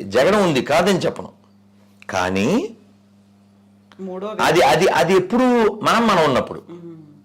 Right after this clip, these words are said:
Speaker 1: మనం, మనం ఉన్నప్పుడు అది. వాళ్ళు వంద మంది, మనం ఐదుగురం. కానీ బయట వాళ్ళు వచ్చినప్పుడు మనం నూట ఐదుగురం.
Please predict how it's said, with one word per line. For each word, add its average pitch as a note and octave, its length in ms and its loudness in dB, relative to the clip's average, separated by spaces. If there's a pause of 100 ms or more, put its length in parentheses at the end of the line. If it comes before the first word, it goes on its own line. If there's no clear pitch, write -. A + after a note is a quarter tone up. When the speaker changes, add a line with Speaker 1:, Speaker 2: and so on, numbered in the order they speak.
(300)
Speaker 1:
మనం, C3+ 300 -2
మనం C#3 200 0
ఉన్నప్పుడు A#2 640 0 (420)
అది. D#3+ 300 0 (540)
వాళ్ళు A#2+ 200 2
వంద A2+ 120 0
మంది, E3+ 200 0
మనం G#3+ 180 2
ఐదుగురం. A2+ 380 2 (300)
కానీ F3 140 0
బయట E3+ 260 2
వాళ్ళు B3+ 160 4
వచ్చినప్పుడు A#3+ 640 0 (440)
మనం C3+ 360 0
నూట G#2+ 260 -2
ఐదుగురం. F2+ 760 -4